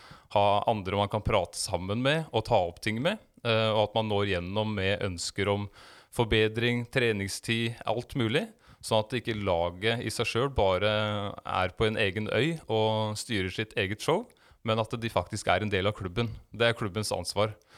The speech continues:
Det går nok mye gjennom det som jeg, eh,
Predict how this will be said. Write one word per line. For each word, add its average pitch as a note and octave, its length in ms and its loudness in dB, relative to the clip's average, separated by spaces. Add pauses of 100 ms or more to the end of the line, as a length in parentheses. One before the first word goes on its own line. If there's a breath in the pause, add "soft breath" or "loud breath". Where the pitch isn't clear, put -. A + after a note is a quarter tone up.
(120)
Det B2 200 4
går A#2 220 4
nok B2+ 160 -2
mye G#2+ 240 2
gjennom G2 400 2
det F2+ 100 0
som G2+ 160 -4
jeg, F#2 320 0
eh, F#2 360 -2